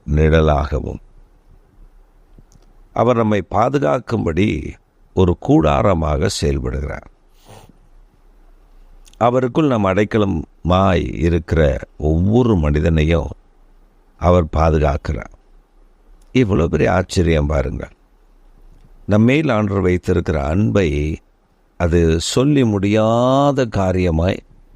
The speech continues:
இருக்கிறது. நாம் அதை யோசித்து பார்க்க முடியாத நன்மைகளை கர்த்தர் நமக்கு வைத்திருக்கிறார். நம்முடைய வாழ்க்கையில பிரயாசப்படுகிறோம், நம்முடைய பாதுகாப்பு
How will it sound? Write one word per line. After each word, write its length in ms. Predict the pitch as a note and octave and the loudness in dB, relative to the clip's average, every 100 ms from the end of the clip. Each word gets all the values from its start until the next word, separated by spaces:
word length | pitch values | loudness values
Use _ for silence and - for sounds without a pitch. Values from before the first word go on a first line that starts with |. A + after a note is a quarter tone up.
| - - | -20 -2
இருக்கிறது. 600 | F2+ D2 - C2+ C2 - _ _ _ _ - _ _ - - _ | -2 -2 -6 -6 -6 -10 _ _ _ _ -20 _ _ -20 -20 _
நாம் 240 | - C#3 C#3+ | -2 0 2
அதை 200 | B2 A#2 | 0 0
யோசித்து 600 | B2+ D3+ - D#3 - A2+ | 0 -2 -2 -4 -2 -2
பார்க்க 400 | A2 A#2 A#2+ C3 | 0 0 -2 -2
முடியாத 760 | B2+ A#2+ A#2+ A2+ A2+ A2 G#2 | 0 0 2 2 2 2 2
நன்மைகளை 680 | F#2 F2 G2+ C3 C3 G2+ A2 | 0 0 0 2 0 2 0
கர்த்தர் 300 | - F2 F#2+ | -2 -4 -2
நமக்கு 300 | F2 D#2 D2+ | 0 0 -2
வைத்திருக்கிறார். 720 | D2 D2 - C#2 C2+ C2 B1+ - _ _ _ - _ _ - _ _ _ _ - _ - - - - - - - - - - - - | -2 -2 -2 -4 -4 -8 -10 -14 _ _ _ -20 _ _ -20 _ _ _ _ -20 _ -20 -20 -20 -20 -20 -20 -20 -20 -20 -20 -20 -6
நம்முடைய 340 | A#2+ C3+ B2+ A#2 | -2 0 0 0
வாழ்க்கையில 460 | C#3+ C#3+ C#3+ B2 A2 | -2 -2 -2 -2 -2
பிரயாசப்படுகிறோம், 920 | G2 G2 A2 - F2+ F2 D#2 E2 F#2+ - _ _ - - - - - - - - - - - _ _ - - | -2 -2 -2 -4 -2 -2 0 -2 -2 -6 _ _ -20 -20 -20 -20 -20 -20 -20 -20 -20 -20 -20 _ _ -20 -6
நம்முடைய 320 | G#2+ A#2 A2 | -2 0 0
பாதுகாப்பு 600 | F2 A#2 C#3+ B2+ A2 A2 | 0 0 0 0 -2 -4